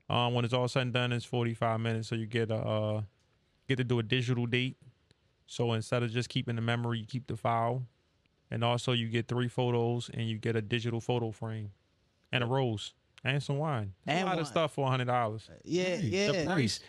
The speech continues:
Speaker 1: is not gonna stay the same. You better get it while the price is what it is. By the time it's recording, I don't know.
Speaker 2: I, yeah,
Speaker 3: Oh,
Speaker 2: I'm,
Speaker 3: shit.
Speaker 2: I'm
Speaker 1: Can't
Speaker 2: not
Speaker 1: make no
Speaker 2: gonna,
Speaker 1: promises.
Speaker 2: it, it's a lot. It's a
Speaker 3: Okay.
Speaker 2: lot that goes into that production. I'm not gonna lie.
Speaker 3: Salute, man. That's a good idea.
Speaker 2: Yeah, nah, it, it's actually pretty,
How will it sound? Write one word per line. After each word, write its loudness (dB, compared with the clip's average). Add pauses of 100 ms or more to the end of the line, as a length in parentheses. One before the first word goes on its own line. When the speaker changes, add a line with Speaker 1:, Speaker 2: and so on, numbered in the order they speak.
(140)
Speaker 1:
is 2
not 2
gonna 2
stay 2
the 4
same. 2
You 2
better 4
get 2
it 4
while 2
the -2
price 0
is -2
what 0
it -2
is. -4 (680)
By 4
the -2
time 2
it's 0
recording, 2
I 2
don't 2
know. 0 (280)
Speaker 2:
I, 0 (120)
yeah, 0
Speaker 3:
Oh, 0
Speaker 2:
I'm, -2
Speaker 3:
shit. 4
Speaker 2:
I'm 2
Speaker 1:
Can't 2
Speaker 2:
not 2
Speaker 1:
make -6
no 0
Speaker 2:
gonna, 2
Speaker 1:
promises. -6
Speaker 2:
it, 2
it's 4
a 4
lot. 2 (100)
It's 2
a 4
Speaker 3:
Okay. 4
Speaker 2:
lot 2
that 2
goes 2
into 2
that 2
production. 0
I'm 0
not 0
gonna -2
lie. -4
Speaker 3:
Salute, 4
man. 4
That's 2
a 2
good 4
idea. 2 (160)
Speaker 2:
Yeah, -2
nah, 0
it, 0
it's -2
actually -2
pretty, -4